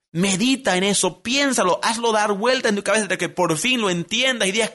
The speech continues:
"¿Qué significa para mi vida este pasaje?" Cristo no quiere oidores solamente, sino hacedores.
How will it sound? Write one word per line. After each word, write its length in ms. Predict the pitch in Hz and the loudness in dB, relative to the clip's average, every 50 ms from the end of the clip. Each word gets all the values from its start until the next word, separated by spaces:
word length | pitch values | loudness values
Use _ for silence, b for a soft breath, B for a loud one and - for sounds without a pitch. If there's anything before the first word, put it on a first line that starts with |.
| - _ - | -10 _ -6
"¿Qué 260 | 285 277 277 277 254 | -2 0 0 0 0
significa 560 | 262 - 214 208 196 - 247 - - 220 214 | -2 -4 -6 -6 -6 -6 -4 -4 -4 -2 -2
para 220 | - 190 180 165 | -2 -2 -2 -2
mi 180 | 165 170 170 160 | -2 -2 -2 0
vida 340 | 143 190 262 269 277 247 160 | 2 2 2 2 2 2 0
este 200 | 143 - 143 135 | -2 -2 -4 -4
pasaje?" 580 | - 120 - - 131 113 - - - 90 - _ _ _ _ _ _ _ _ _ _ _ _ _ _ _ _ _ _ _ | -2 -2 -2 -2 -4 -4 -6 -10 -14 -18 -20 _ _ _ _ _ _ _ _ _ _ _ _ _ _ _ _ _ _ _
Cristo 340 | - 147 175 185 - - 170 | -4 -2 -2 0 -2 -2 -2
no 140 | 160 156 156 | -2 -2 -2
quiere 200 | - 143 143 143 - | -2 -2 -2 -2 -2
oidores 520 | 123 123 117 113 127 135 139 123 110 101 | -4 -4 -2 -2 0 0 0 -2 -4 -4
solamente, 600 | - - - 127 123 117 113 123 123 120 120 139 | -6 -6 -6 -4 -4 -4 -4 -4 -6 -6 -6 -6
sino 280 | - - 120 127 120 - | -6 -4 -4 -6 -6 -6
hacedores. 960 | - - - - 135 123 117 131 143 151 143 123 - - - - - - - _ | -6 -6 -6 -4 -4 -4 -2 -2 0 0 -2 -2 -4 -6 -6 -6 -6 -8 -12 _